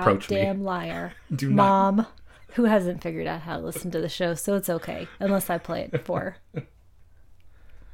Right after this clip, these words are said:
Speaker 1: Well, that's what Daryl Hannah does too, and I can definitely see her trying to tell someone that carob is just as good as chocolate. As if he doesn't have enough trouble, he finds out that she is pregnant.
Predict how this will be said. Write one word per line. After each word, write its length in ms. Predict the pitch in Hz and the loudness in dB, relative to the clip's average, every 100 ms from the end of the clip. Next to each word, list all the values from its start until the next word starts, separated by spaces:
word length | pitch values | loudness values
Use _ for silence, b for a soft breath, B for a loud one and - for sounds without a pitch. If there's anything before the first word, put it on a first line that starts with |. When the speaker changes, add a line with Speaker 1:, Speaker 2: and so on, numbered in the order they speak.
| b b b b b - - | b b b b b -20 -8
Speaker 1:
Well, 100 | 110 | -2
that's 280 | 104 127 - | 2 2 2
what 160 | 151 123 | -4 0
Daryl 300 | 120 117 110 | 2 0 -2
Hannah 280 | 101 101 | -6 -6
does 260 | 90 85 - | -8 -12 -12
too, 200 | - 87 | -12 -10
and 100 | - | -4
I 80 | 120 | -2
can 260 | 117 113 101 | 0 -2 2
definitely 460 | 113 110 101 95 | 2 2 -2 -6
see 280 | 95 - 101 | -8 -6 -6
her 160 | 92 98 | -4 -6
trying 280 | - 92 90 | -6 -10 -10
to 60 | |
tell 200 | 87 92 | -8 -8
someone 340 | 90 95 92 87 | -6 -8 -6 -10
that 180 | 82 | -12
carob 420 | - 107 90 87 87 | -6 -4 -4 -6 -12
is 100 | - | -12
just 240 | 92 - | -14 -14
as 100 | 85 | -16
good 160 | - 85 | -16 -16
as 100 | - | -14
chocolate. 540 | - - - - - - - - - - - - - - - - | -12 -12 -12 -16 -16 -18 -20 -20 -20 -20 -20 -20 -20 -20 -20 -2
As 200 | 117 110 | 0 2
if 120 | 135 | 2
he 120 | 143 | 2
doesn't 280 | 135 143 139 | 4 4 2
have 240 | - 135 127 | 0 2 2
enough 400 | 117 120 120 - | 2 2 0 -6
trouble, 480 | - 113 85 - - | -2 -2 -2 -14 -8
he 140 | 110 | -6
finds 360 | 107 107 110 101 | -2 -2 -2 -2
out 280 | 98 95 - | -4 -6 -10
that 300 | 92 92 - | -10 -10 -10
she 280 | - 117 | -4 -4
is 240 | 117 113 107 | -4 -6 -6
pregnant. 680 | - 87 71 - - - | -6 -6 -8 -16 -20 -20